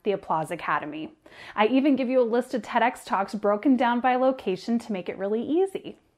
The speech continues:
The important thing is to know exactly what you're gonna speak on and make sure that it's a hundred percent unique. ted X is all about the spreading of ideas, so you need an original concept to present to the crowd.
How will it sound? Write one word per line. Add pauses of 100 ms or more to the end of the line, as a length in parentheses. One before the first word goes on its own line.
(560)
The
important
thing
is
to
know
exactly
what
you're
gonna
speak
on (260)
and
make
sure
that
it's
a
hundred
percent
unique. (580)
ted
X
is
all
about
the
spreading
of
ideas, (260)
so
you
need
an
original
concept
to
present
to
the
crowd.